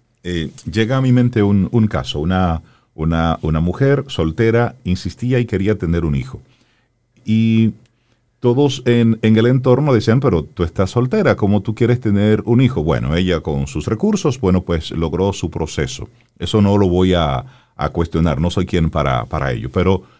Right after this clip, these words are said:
como madre soltera, ella hizo todo un proceso de, de laboratorio y demás para tener,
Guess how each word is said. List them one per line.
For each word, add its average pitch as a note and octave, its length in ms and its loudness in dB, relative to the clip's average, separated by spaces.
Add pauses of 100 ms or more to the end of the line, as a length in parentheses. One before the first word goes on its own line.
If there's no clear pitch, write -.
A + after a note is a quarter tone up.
(240)
como F#2+ 220 2
madre G2+ 260 2
soltera, B2+ 480 2
ella G#2+ 180 4
hizo G2+ 260 2
todo F#2+ 220 2
un G#2+ 80 2
proceso F#2 640 -2
de, C2+ 300 -2 (1040)
de F2 160 -2
laboratorio G#2 720 4
y F2 40 2
demás G2+ 380 2
para E2 260 0
tener, A2 520 0